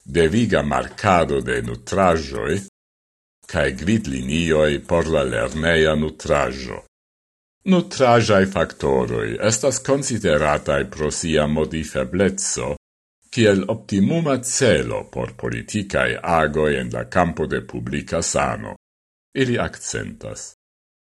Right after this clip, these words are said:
En Centra Afriko, aliflanke, la pronutraĵa mortokvoto pro koronariaj malsanoj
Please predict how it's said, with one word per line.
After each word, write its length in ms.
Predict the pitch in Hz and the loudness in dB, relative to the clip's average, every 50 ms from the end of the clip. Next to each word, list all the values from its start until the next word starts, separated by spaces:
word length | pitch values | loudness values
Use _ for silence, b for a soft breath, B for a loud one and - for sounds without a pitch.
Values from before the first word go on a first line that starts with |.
| _ _ _ _ - | _ _ _ _ -8
En 220 | 71 64 - 120 | -6 -6 -6 -4
Centra 560 | 117 - 131 127 123 127 - 98 92 90 80 | -2 0 2 2 0 0 -2 0 0 0 0
Afriko, 760 | 82 80 - - 64 67 65 57 - - - 58 55 53 50 - | -2 -4 -8 -8 -6 -6 -6 -6 -6 -8 -8 -8 -8 -10 -10 -10
aliflanke, 840 | - 62 64 58 58 58 - 76 80 80 78 76 73 - - 87 82 | -10 -10 -8 -8 -8 -6 -2 0 0 0 0 -2 -4 -2 -2 0 2
la 140 | 73 65 - | 2 0 -2
pronutraĵa 1000 | - - 73 82 82 78 76 69 65 - - - 87 85 82 80 80 76 78 71 | -4 -4 -2 0 0 0 0 -4 -6 -6 -2 0 2 4 4 4 2 0 -2 -2
mortokvoto 960 | 71 78 80 76 - - - 50 - - - 73 80 82 80 - - 85 | 0 0 0 -2 -2 -6 -10 -10 -10 -6 -2 0 2 2 0 0 -4 -6
pro 240 | - - - 80 73 | -6 -6 -4 -4 -4
koronariaj 880 | 69 - 80 80 78 73 80 73 71 69 69 67 73 80 82 76 71 69 | -4 -2 0 0 0 0 -2 -2 -2 -2 -2 -2 0 0 0 0 0 0
malsanoj 800 | 71 69 67 65 64 - - - 67 69 67 67 73 80 87 | -2 -2 -2 -2 -2 -4 -4 -2 -2 -2 -2 -2 -2 -2 -2